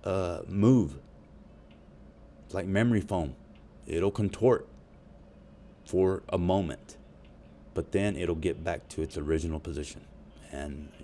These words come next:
hey, like I said, I hope I'm wrong. And, uh, you know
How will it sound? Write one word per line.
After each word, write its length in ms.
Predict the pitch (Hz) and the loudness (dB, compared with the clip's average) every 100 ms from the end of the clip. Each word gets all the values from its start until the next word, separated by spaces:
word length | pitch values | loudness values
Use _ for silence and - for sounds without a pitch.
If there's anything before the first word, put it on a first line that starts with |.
| - | -14
hey, 240 | 71 67 71 | -12 -12 -16
like 160 | - 71 | -16 -10
I 60 | 76 | -10
said, 280 | - 85 85 | -4 -2 -2
I 80 | |
hope 240 | 76 80 78 | -2 -6 -6
I'm 180 | 73 69 | -8 -4
wrong. 320 | 87 123 123 - - - - - - - - - - - - | 0 0 -2 -10 -20 -20 -20 -20 -20 -20 -20 -20 -20 -20 -18
And, 360 | - 69 73 67 | -12 -8 -8 -4
uh, 280 | 76 78 76 - - - - - - - - - - - - - - - - - - - - - - | -2 -2 -4 -8 -14 -20 -20 -20 -20 -20 -20 -20 -20 -20 -20 -20 -20 -20 -20 -20 -20 -20 -20 -20 -6
you 140 | 90 | 0
know 160 | 101 95 | 0 0